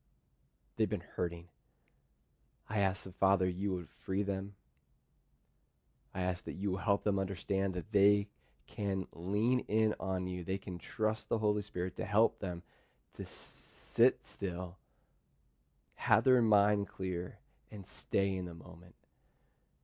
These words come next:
So, Father, if anything, I ask people take a next step, whatever it looks like, whether trusting Christ or doing everything they can to sit still,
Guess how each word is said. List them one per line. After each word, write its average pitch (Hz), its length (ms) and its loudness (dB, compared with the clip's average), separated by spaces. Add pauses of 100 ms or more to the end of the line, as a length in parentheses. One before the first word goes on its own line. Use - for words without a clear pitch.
(160)
So, 104 80 -12
Father, 104 300 6
if 98 120 -2
anything, 110 400 2
I 92 100 2
ask 95 180 2 (420)
people 120 300 -2
take - 260 -2
a 101 60 0
next 101 300 -2
step, 92 280 -2 (500)
whatever 117 300 6
it 123 80 8
looks 113 240 0
like, 87 180 -6
whether 92 220 2
trusting 113 480 -2
Christ 101 520 -4 (800)
or 98 340 2 (2000)
doing 98 200 0
everything 104 380 0
they 110 120 0
can 82 340 -8 (2250)
to 95 60 -18
sit - 260 -6
still, 85 380 -6